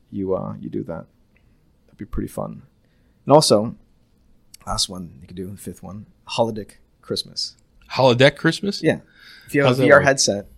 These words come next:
Speaker 2: Oh,
Speaker 1: you
Speaker 2: yeah.
Speaker 1: can do something where you can kind of have Christmas together with people, like, you know, from far away and whatnot.
Speaker 2: That's a cool idea.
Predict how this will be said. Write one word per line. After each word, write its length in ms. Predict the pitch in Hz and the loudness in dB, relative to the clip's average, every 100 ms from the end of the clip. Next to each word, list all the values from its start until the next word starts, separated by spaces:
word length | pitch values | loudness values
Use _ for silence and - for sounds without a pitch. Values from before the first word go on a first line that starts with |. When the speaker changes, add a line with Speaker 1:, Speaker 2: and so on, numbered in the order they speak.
| - - | -14 -2
Speaker 2:
Oh, 180 | 113 104 | 2 4
Speaker 1:
you 100 | - | 6
Speaker 2:
yeah. 40 | 127 | 6
Speaker 1:
can 60 | |
do 280 | 123 120 120 - | 8 6 4 2
something 440 | - 117 110 95 | 2 4 2 -2
where 140 | 98 101 | -2 -4
you 80 | |
can 240 | 90 95 98 | -4 -6 -6
kind 160 | 101 | -8
of 140 | 95 - | -10 -10
have 280 | 98 101 - | -8 -8 -6
Christmas 380 | 101 - - | 0 2 2
together 440 | - 92 90 82 101 | 0 -2 -2 -4 -6
with 160 | 107 95 | -8 0
people, 240 | 107 95 | 0 0
like, 240 | 85 85 - | -4 -10 -12
you 100 | 98 | -10
know, 100 | 71 | -10
from 220 | - - | -10 -12
far 200 | - 62 | -4 -2
away 240 | - - 60 | -2 -6 -12
and 80 | - | -14
whatnot. 280 | - - | -16 -8
Speaker 2:
That's 180 | - 285 | -4 -2
a 40 | 185 | -4
cool 220 | 147 95 | -2 0
idea. 320 | 80 78 71 | 0 -6 -16